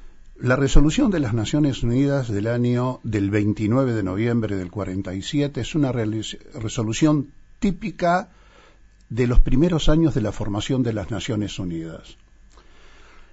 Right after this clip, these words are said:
En esa resolución,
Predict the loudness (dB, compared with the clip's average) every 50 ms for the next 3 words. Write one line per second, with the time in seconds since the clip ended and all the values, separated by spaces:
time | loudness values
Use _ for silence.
0 | -20 -20 -20 -20 _ _ _ -20 -20 -20 -20 -20 -10 0 2 2 4 4 2 0
1 | 0 0 0 0 0 0 2 2 2 2 0 0 0 2 2 2 2 0 -2 -6
2 | -8 -10 -12